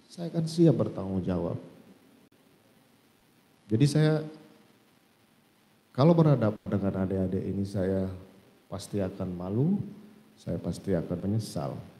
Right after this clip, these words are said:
Tapi dalam proses pemeriksaan kode etik, pemeriksaan pidana, saya sudah sampaikan.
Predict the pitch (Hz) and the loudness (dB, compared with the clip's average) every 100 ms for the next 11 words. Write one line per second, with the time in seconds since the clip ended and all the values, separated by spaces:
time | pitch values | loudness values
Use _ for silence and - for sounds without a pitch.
0 | - _ - 90 131 175 202 - - - | -20 _ -8 0 2 2 0 -6 -14 -20
1 | _ _ - 90 95 95 95 - 95 90 | _ _ -10 -6 -4 -4 -6 -4 -4 -4
2 | - 117 110 - - - _ _ _ _ | -6 -6 -6 -12 -18 -20 _ _ _ _
3 | _ _ _ _ _ - 92 98 - 120 | _ _ _ _ _ -4 -2 -2 0 4
4 | 139 135 127 - 131 - 156 147 147 - | 4 4 0 0 0 -2 -4 -4 -6 -12
5 | - 87 - - 104 127 117 - 117 104 | -10 -10 -10 -8 -2 -2 -2 -6 -8 -2
6 | 110 123 123 135 156 - - 117 123 113 | -2 0 -4 -4 -6 -8 -10 -10 -6 -6
7 | 110 117 113 120 123 - | -4 -4 -4 -6 -6 -10